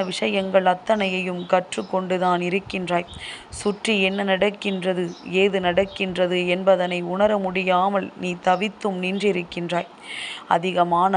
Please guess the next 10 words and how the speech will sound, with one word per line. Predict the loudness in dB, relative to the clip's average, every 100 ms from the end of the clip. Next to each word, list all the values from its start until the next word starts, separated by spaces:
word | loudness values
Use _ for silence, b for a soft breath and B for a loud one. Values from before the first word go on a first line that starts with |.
| 2
அன்பு | 0 0 -2 -2
ஒரு | 0 2
நாள் | 4 4 4
வெறுக்கப்படும் | 0 -2 -2 0 2 2 0 -2
பொழுது | -2 0 0 -4 -10 B B B -4
நிச்சயமாக | -4 0 2 4 4 4 4 4
அன்று | 2 2 -2 -4 -4 -6
இந்த | -6 0 2
வாழ்க்கையில் | 4 4 2 -2 -2 -2
இருக்கின்ற | -2 -4 -4 -8 -6